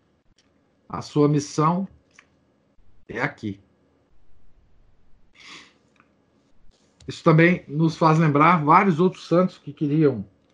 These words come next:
é, outras missões, né? Por exemplo, Santo Agostinho, né, que queria ser monge do deserto.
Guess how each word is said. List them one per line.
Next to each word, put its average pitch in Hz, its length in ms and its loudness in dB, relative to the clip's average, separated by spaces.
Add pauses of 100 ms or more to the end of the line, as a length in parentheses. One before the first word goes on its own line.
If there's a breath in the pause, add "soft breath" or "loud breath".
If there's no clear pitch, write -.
(500)
é, 117 680 -6 (600)
outras 151 460 -2
missões, 135 540 -4
né? 151 180 -4 (2000)
Por 139 180 0
exemplo, 160 360 2
Santo 175 280 0
Agostinho, 165 560 0
né, 113 160 -8
que - 140 -20
queria 147 280 4
ser 151 140 -2
monge 151 400 4
do 143 160 -4
deserto. 147 680 2